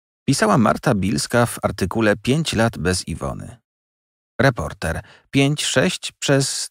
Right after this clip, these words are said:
dwa tysiące sto pięć. Pili raczej ostro. Iwonie wyraźnie zaszumiało w głowie, gdyż o dwudziestej trzeciej czterdzieści osiem wysłała S M S-a do swojej przyjaciółki Katarzyny P, która bawiła się tej nocy na innej imprezie.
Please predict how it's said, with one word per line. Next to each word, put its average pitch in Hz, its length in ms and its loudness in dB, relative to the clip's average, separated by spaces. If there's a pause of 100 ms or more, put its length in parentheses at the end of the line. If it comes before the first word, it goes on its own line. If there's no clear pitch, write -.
dwa 101 160 2
tysiące 113 480 0
sto 90 180 -6
pięć. - 500 -12 (1600)
Pili 90 320 4
raczej 107 440 2
ostro. 127 560 -2 (460)
Iwonie 180 320 4
wyraźnie 160 400 4
zaszumiało 123 540 2
w 92 140 -4
głowie, 101 420 2 (480)
gdyż 98 240 2
o 110 200 6
dwudziestej 104 520 2
trzeciej 123 400 0
czterdzieści 98 560 -2
osiem 104 340 2 (140)
wysłała 165 440 4
S 131 200 0
M 113 120 2
S-a 143 200 0
do 110 120 2
swojej 110 280 2
przyjaciółki 98 640 -2
Katarzyny 92 540 0
P, 90 280 0 (540)
która 185 240 4
bawiła 127 400 6
się - 160 0
tej 104 180 2
nocy 107 300 2
na 104 120 4
innej 101 480 2
imprezie. 80 580 -4